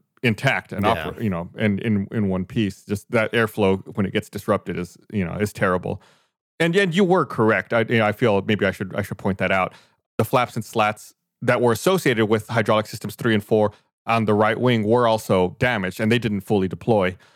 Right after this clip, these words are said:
Speaker 1: Uh, and, you know, the leading edge was damaged on that wing, so, you know, the, any leading edge control surfaces were also damaged. So it did, they did also deploy not as expected. But I think
Speaker 2: Uh-huh.
Speaker 1: it's just the, the damage to the wing in general is more, was what the bigger
Speaker 2: Mm.
Speaker 1: problem was.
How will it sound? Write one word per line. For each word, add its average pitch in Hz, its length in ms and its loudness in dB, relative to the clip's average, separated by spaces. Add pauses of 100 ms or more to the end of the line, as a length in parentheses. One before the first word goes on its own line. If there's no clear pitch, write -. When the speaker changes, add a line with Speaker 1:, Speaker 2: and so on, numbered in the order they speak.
(240)
Speaker 1:
Uh, 95 380 2
and, 113 180 2
you 110 60 4
know, 104 40 2
the 107 120 2
leading 117 260 2
edge 95 180 0
was 95 160 -4
damaged 101 320 0
on 95 100 0
that 90 160 -2
wing, 95 160 -2
so, 90 320 0
you 104 100 -2
know, 87 80 -2
the, 87 220 -2 (260)
any 107 360 0
leading 107 360 0
edge 101 120 -2
control 101 300 -2
surfaces - 460 -8
were 98 140 2
also 95 220 0
damaged. 85 460 -6
So 101 180 0 (240)
it 147 140 2
did, 170 180 0
they 170 120 2
did 175 240 2
also 135 320 0
deploy 110 560 0 (480)
not 123 260 2
as 117 160 0
expected. 95 600 -4
But 113 100 2
I 107 40 2
think 104 140 0
Speaker 2:
Uh-huh. 110 80 0
Speaker 1:
it's 107 80 -6
just - 280 -2
the, 101 160 2
the 101 120 -2
damage 101 400 -2
to 113 80 -4
the 101 80 2
wing 101 260 0
in 110 160 2
general 90 600 -2
is 104 140 -10
more, 90 360 0 (180)
was 117 160 0
what 113 140 0
the 117 60 0
bigger 101 220 2
Speaker 2:
Mm. 92 60 -6
Speaker 1:
problem 85 300 -2
was. 80 340 -14